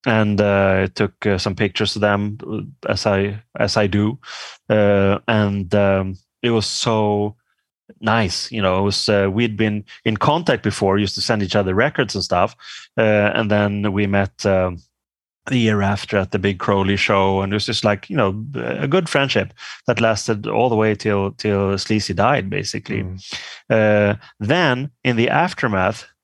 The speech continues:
Speaker 1: we're now probably two thousand sixteen, meaning, like, six, seven years after Sleazy died.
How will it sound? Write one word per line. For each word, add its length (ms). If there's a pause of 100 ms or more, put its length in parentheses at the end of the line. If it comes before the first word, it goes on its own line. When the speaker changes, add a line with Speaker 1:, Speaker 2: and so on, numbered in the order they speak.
Speaker 1:
we're 180
now 460 (1160)
probably 380
two 160
thousand 300
sixteen, 840
meaning, 320
like, 220
six, 300
seven 420
years 280
after 280
Sleazy 400
died. 480